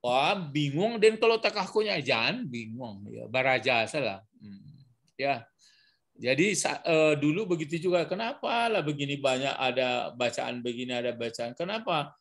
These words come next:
ada imam qiraatnya, oh, sampai empat belas ya? Malah yang banyak sebenarnya sampai tiga puluh imam qiraat, tapi yang populer yang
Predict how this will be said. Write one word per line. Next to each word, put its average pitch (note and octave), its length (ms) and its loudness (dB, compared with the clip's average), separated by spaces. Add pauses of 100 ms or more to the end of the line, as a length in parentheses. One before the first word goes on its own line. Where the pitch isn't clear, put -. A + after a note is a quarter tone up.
(300)
ada D3 240 2
imam C#3+ 320 0
qiraatnya, C3 880 -2
oh, A#2 560 0
sampai A#2 560 -4
empat A#2+ 300 -6 (100)
belas A2+ 400 -2
ya? C#3 400 -6
Malah D3+ 400 0 (440)
yang C#3+ 480 2
banyak F#3+ 400 2
sebenarnya C#3+ 560 2
sampai C#3+ 320 0
tiga C#3 320 2
puluh D3+ 400 0
imam C#3 320 -4
qiraat, C3 400 -2
tapi D#3+ 320 2
yang D3+ 320 -2
populer C3+ 480 0
yang C3 240 0